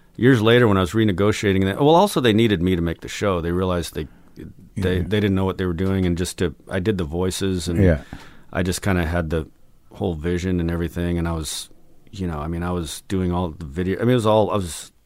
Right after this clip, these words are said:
Speaker 1: doing it all. So they realized they needed me. And then,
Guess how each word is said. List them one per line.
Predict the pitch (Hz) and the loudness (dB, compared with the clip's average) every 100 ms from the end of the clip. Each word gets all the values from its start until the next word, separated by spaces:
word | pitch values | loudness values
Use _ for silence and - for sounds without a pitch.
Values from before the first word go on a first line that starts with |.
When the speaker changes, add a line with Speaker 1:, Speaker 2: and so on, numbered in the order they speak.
| _ _ - - - - - | _ _ -20 -20 -20 -20 0
Speaker 1:
doing | 156 180 | 6 8
it | 107 | 8
all. | 95 92 | 6 6
So | 120 | 4
they | 110 110 | 6 6
realized | 123 123 110 95 | 6 6 6 4
they | 95 | 2
needed | 101 117 110 101 | 4 4 2 2
me. | 104 101 | 2 2
And | 98 | 2
then, | 98 98 92 90 | 2 2 2 0